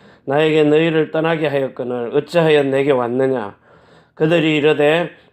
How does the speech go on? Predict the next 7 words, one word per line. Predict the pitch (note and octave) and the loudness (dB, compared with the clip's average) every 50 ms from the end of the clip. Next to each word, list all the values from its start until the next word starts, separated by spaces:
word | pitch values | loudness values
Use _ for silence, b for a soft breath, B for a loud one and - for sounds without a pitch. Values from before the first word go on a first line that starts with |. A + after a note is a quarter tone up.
| b - | b -6
"여호와께서 | B2 C3+ D3 D#3+ F3 F3+ F3 E3+ - E3 D3+ - - C#3+ C3+ | -2 0 2 2 2 2 0 -2 -4 -8 -8 -6 -4 -4 -4
너와 | C3 C#3+ D#3+ D#3+ D#3+ D3 | -2 -2 -2 0 -2 -2
함께 | C#3+ F3 F3+ F3 F3 E3 E3 | -2 -2 -4 -4 -4 -4 -4
계심을 | D3 D3 D3 C#3 - - - C#3 C3+ | -2 -2 -4 -4 -4 -4 -2 -2 0
우리가 | C3 B2 C#3 - D3 C#3+ C#3 A2+ | 0 0 0 0 2 0 0 -2
분명히 | - C3 C3 C3+ C#3+ D#3+ F3 F3 E3+ E3 - | -2 -2 -2 0 2 2 2 2 2 0 0
보았으므로 | - D3 D#3 D#3+ D#3 C#3 - - D3 B2+ B2+ A2+ A2+ G#2 G2 | 0 0 2 2 2 0 -2 -4 -6 -6 -4 -6 -6 -8 -10